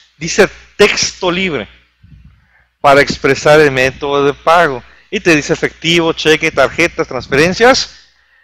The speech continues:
Y aquí está esta expresión, etcétera. Quiero pensar hoy, nueve de junio de dos mil dieciséis, que cuando se publique el anexo veinte de la miscelánea fiscal dos mil dieciséis,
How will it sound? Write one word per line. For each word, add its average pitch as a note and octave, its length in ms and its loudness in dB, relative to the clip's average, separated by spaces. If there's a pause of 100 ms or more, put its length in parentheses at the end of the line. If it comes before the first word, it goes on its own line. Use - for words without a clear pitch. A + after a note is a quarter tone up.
(500)
Y C3+ 100 -4
aquí D3+ 240 -2
está C3+ 500 2
esta C3 220 -4
expresión, - 760 -8 (720)
etcétera. C#3 800 -4 (960)
Quiero F#3+ 300 4
pensar G3+ 760 2 (180)
hoy, E3 380 0
nueve D#3+ 320 0
de F#3+ 100 0
junio G#3 260 -4
de F3 60 -4
dos D3 120 -8
mil F3 100 -18
dieciséis, E3 720 -6 (420)
que D3 120 -2
cuando E3 280 -2
se - 140 -6
publique A3 540 -2
el C4+ 80 4
anexo A3+ 360 0
veinte F3+ 640 -2 (300)
de D3+ 220 4
la D#3 120 6
miscelánea D#3 520 0
fiscal D3+ 400 -2
dos B2+ 180 -8
mil C3 160 -12
dieciséis, C3 760 -4